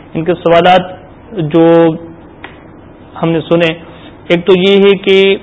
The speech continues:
قرضہ ہے، بے روزگاری ہے، اور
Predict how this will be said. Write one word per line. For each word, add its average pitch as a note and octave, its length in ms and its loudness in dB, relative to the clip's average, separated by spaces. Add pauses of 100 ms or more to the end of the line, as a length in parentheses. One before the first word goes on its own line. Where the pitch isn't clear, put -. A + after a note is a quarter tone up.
(180)
قرضہ D#3+ 420 2
ہے، E3+ 200 2 (680)
بے D3+ 120 -2
روزگاری D#3+ 560 0
ہے، D#3 140 -2 (880)
اور C#3 380 -2